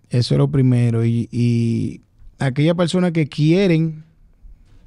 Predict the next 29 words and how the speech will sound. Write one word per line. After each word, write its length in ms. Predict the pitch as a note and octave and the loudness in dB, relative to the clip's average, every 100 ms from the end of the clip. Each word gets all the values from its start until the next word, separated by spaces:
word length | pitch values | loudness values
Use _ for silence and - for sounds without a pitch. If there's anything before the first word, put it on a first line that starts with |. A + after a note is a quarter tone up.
| - - - _ _ - | -20 -20 -20 _ _ -6
hacer 340 | B2 - C#3 | -4 0 0
un 100 | D#3+ | 0
proyecto 360 | D#3+ D3+ D3+ D3+ | 0 0 0 0
musical, 640 | D3+ C#3+ C3+ C3 A#2+ A2+ _ - - _ _ | -2 -2 -4 -2 -2 -6 _ -20 -20 _ _
pero 320 | C#3+ D3 D3 | 0 2 2
no 500 | D3 D3+ E3 G3 D#3+ - _ _ _ _ | 2 4 4 2 -2 -12 _ _ _ _
se 280 | - E3 E3 | -4 0 2
atreven 400 | C#3 F3+ F#3 E3 | 2 0 0 0
a 60 | |
dar 140 | D3 D3 | 0 0
el 120 | C#3 | -2
paso, 460 | C3+ B2 G#2+ A2 - _ _ _ _ _ _ _ _ _ _ _ | -2 -2 -2 -6 -10 _ _ _ _ _ _ _ _ _ _ _
no 320 | - D3+ F#3 G3+ | 2 4 4 2
te 120 | F3+ | 0
lleve 260 | F#3 F#3 | 2 2
de 120 | F3 D#3 | 2 0
nadie. 540 | D3+ D#3 C3 A2+ - _ _ _ _ | 0 0 -2 -6 -10 _ _ _ _
Que 140 | - C3+ | -4 -2
fulano 400 | C#3 C#3 E3 F#3 | 0 0 2 2
diga, 320 | G3 G3+ B3+ | 2 2 2
"Ah, 40 | A#3+ | 2
no, 420 | B3+ C4+ C4+ A#3 | 2 2 2 2
que 120 | G#3 | 0
esa 180 | F#3 G3+ | 0 0
línea 200 | G#3 G#3 | 0 0
musical 380 | G#3 G3 G3 G3 | 0 0 0 0
no 80 | G3+ | 2
me 120 | F3+ | 2
gusta, 640 | E3 A3+ A3+ E3+ E3+ D#3+ | 2 2 2 2 0 -2